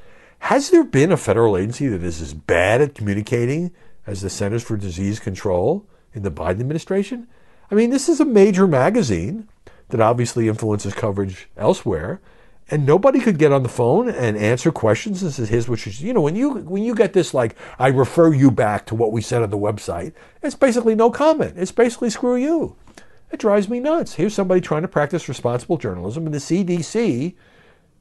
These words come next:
won't say anything. Well, no wonder people are confused and perplexed. No wonder they're not sure what to do. And look, there's this other element. We all, many of us,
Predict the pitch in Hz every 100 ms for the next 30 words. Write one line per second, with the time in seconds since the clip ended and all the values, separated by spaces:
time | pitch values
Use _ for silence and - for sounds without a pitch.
0 | _ _ _ _ 220 302 - 330 330 285
1 | - 76 - - - - - - - 285
2 | 302 320 330 320 226 180 - 107 - 92
3 | 107 87 80 - 95 - 120 - - 101
4 | 82 - - - - - - - - -
5 | 269 320 320 170 110 90 - - 127 95
6 | 87 87 80 71 71 170 285 294 - 160
7 | 185 196 233 277 196 107 80 76 - _
8 | _ _ _ _ _ 143 127 131 143 147
9 | 165 185 - _ _ _ _ _ _ _
10 | 107 117 147 135 156 208 -